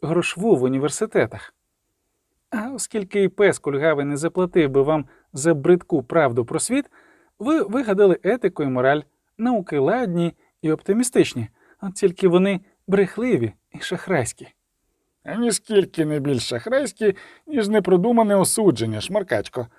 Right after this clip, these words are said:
ніж поспішні і нерозважливі судження». «Ви не знайшли ремедіум проти зла.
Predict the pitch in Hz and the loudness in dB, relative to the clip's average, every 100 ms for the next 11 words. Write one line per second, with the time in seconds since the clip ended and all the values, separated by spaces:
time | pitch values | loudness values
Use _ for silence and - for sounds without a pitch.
0 | _ _ _ - - 214 185 - 180 165 | _ _ _ -14 -6 -4 -4 -2 -2 -2
1 | - 208 214 - 107 - 151 139 113 107 | -2 -2 -2 -2 -8 -6 -2 0 0 -2
2 | 92 85 117 175 175 202 214 - 175 147 | -4 -2 2 2 4 2 2 0 2 2
3 | 110 110 101 87 _ _ _ _ _ _ | 0 -4 -6 -12 _ _ _ _ _ _
4 | _ - 233 226 214 190 196 - 214 180 | _ -8 -4 -2 0 0 0 0 2 4
5 | 160 170 147 139 135 139 143 139 | 4 2 0 -2 -4 -8 -6 -8